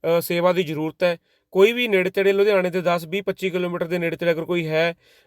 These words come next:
ਵੀਰ ਮੇਰਾ, ਭੈਣ ਭਰਾ, ਕੋਈ ਵੀ ਹੋ, ਜਿੰਨੀ ਵੀ ਸੇਵਾ ਹੋ ਸਕਦੀ ਉੱਥੇ ਜਾ ਕੇ, ਬੰਦਿਆਂ ਦੀ ਲੋੜ ਹੈ, ਗੱਟਿਆਂ ਦੀ ਲੋੜ ਹੈ, ਬੋਰੀਆਂ ਦੀ ਲੋੜ ਹੈ, ਉੱਥੇ ਜਾ ਕੇ ਜਾਓ।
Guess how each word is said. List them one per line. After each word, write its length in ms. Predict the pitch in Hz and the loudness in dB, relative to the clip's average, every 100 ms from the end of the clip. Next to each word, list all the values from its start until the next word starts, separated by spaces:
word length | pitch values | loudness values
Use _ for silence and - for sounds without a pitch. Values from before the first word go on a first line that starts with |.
| - | -4
ਵੀਰ 260 | 175 196 | 2 4
ਮੇਰਾ, 240 | 202 190 185 | 4 4 2
ਭੈਣ 300 | 196 190 180 | 2 0 0
ਭਰਾ, 220 | 202 190 | 0 0
ਕੋਈ 280 | - 208 240 | 2 2 2
ਵੀ 120 | 240 | 0
ਹੋ, 240 | 202 185 | 0 0
ਜਿੰਨੀ 300 | 156 196 226 | 0 -2 0
ਵੀ 80 | 262 | -2
ਸੇਵਾ 260 | 214 208 202 | 2 4 6
ਹੋ 120 | 190 | 4
ਸਕਦੀ 280 | 185 170 180 | 0 -4 -4
ਉੱਥੇ 160 | - | -6
ਜਾ 160 | 175 170 | -4 -2
ਕੇ, 200 | 175 180 - _ _ 147 | -2 -6 -8 _ _ -2
ਬੰਦਿਆਂ 320 | 170 165 196 | 2 4 4
ਦੀ 80 | 202 | 6
ਲੋੜ 240 | 196 190 | 4 4
ਹੈ, 140 | 190 180 _ _ - 165 | 2 0 _ _ -4 -2
ਗੱਟਿਆਂ 300 | 175 202 208 | 4 4 4
ਦੀ 100 | 214 | 4
ਲੋੜ 240 | 196 196 | 4 6
ਹੈ, 100 | 196 | 4
ਬੋਰੀਆਂ 400 | 165 175 196 202 | 2 0 2 2
ਦੀ 80 | 202 | 2
ਲੋੜ 280 | 190 185 185 | 0 2 0
ਹੈ, 140 | 180 _ _ _ - | 0 _ _ _ -12
ਉੱਥੇ 200 | - 220 | -6 -2
ਜਾ 140 | 214 | 0
ਕੇ 100 | 196 | 0
ਜਾਓ। 420 | 175 175 185 190 | 2 2 2 0